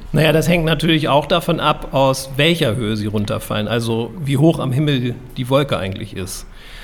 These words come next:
weil dann ja die Entfernung bis zum Boden auch sehr unterschiedlich sein kann. Aber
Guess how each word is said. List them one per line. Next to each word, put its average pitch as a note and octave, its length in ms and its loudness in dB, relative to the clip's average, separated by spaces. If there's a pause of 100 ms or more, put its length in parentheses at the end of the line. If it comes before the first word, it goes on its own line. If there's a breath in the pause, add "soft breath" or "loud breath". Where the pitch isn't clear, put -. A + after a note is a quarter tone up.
(260 loud breath)
weil C3 100 2
dann C3+ 200 2
ja C#3 80 4
die C#3 120 2
Entfernung B2+ 540 0
bis B2 140 -2
zum C3+ 160 2
Boden C#3 320 2
auch B2+ 420 0
sehr B2 180 0
unterschiedlich A#2 640 -2
sein F#2+ 260 -6
kann. - 280 -8 (1300 loud breath)
Aber C3+ 680 2